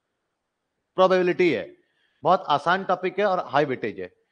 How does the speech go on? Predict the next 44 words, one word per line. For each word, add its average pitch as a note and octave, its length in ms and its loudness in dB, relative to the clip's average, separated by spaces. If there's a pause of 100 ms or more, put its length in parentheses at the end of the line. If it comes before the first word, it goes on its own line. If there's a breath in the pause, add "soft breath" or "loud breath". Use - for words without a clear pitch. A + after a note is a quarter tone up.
(240)
तो F#3+ 60 4
आप G3 220 4
इसको G#3 340 -2
ईजीली E3+ 520 0
आप F3 260 4
अपने F#3 240 -4
वीडियो D3 380 -4
के F#3+ 140 -4
through D#3+ 560 -4
मान D3 260 -2
के E3 80 -10
चलिए D#3 340 -6
कि - 460 -16
अगर F3 100 2
आपने F3 240 2
तीन G#3 320 -6
घंटे D#3+ 320 -2
बैठ D3+ 220 0
के F3+ 80 -2
वीडियो D#3 260 -4
देख E3 220 -2
ली F3 140 0
वन D#3+ 240 -4
पॉइंट D#3+ 300 -8
फ़ाइव C#3 240 0 (140)
की D#3+ 80 -6
स्पीड E3+ 320 -8
से F#2 260 -14 (360)
या C#3+ 60 -6
वन D3+ 180 -4
पॉइंट E3 260 -6 (340)
सेवन F3+ 180 0
फ़ाइव D3+ 180 -4
की D3 100 -10
स्पीड A2+ 280 -14
से, G#2 220 -14 (320)
तो F3+ 60 -4
आपका D3+ 380 4
प्रोबेबिलिटी E3 600 0
अच्छे D3 320 -6
से F#3 120 -10
फिनिश C#3 300 -12
हो A2+ 60 -8
जाएगा। F2 320 -10